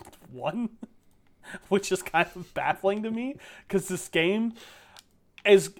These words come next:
as m-, much fun as I'm having with it, this game is basically just Overwatch one point five. It's not truly a sequel in any real sense other than, like,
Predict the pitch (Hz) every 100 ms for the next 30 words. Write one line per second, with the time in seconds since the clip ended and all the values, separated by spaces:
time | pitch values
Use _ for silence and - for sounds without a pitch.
0 | 196 185 - - 208 196 196 196 240 247
1 | - - 233 226 208 185 - - 180 202
2 | 214 190 170 208 - _ _ _ - 143
3 | 190 - - 202 254 247 202 175 190 _
4 | _ _ _ _ 220 165 _ - 370 381
5 | - - 233 190 185 - 202 202 196 175
6 | 170 165 - - 160 143 135 135 147 165
7 | 151 - 165 156 - - 135 175 208 226
8 | 247 - _ _ _ _ _ _ _ -
9 | 196 - - 180 175 196 214 - 240 202
10 | 185 - - - 240 247 240 226 185 -
11 | 202 190 214 196 156 165 160 175 190 165
12 | 180 180 - 151 185 - 151 156 156 151
13 | 147 147 147 143 143 _ _ _ _ 151
14 | 147 -